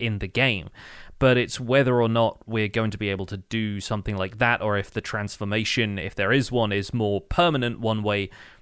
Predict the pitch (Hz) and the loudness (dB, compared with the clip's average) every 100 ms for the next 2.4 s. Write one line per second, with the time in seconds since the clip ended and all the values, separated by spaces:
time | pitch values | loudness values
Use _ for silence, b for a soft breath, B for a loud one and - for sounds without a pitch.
0 | _ 120 110 101 95 123 113 101 85 b | _ -2 0 0 -2 2 2 2 -2 b
1 | b - 107 104 98 - 104 95 - 107 | b -4 -2 -2 -4 -6 -8 -6 -4 -4
2 | 85 - 113 107 | -4 -6 -2 -2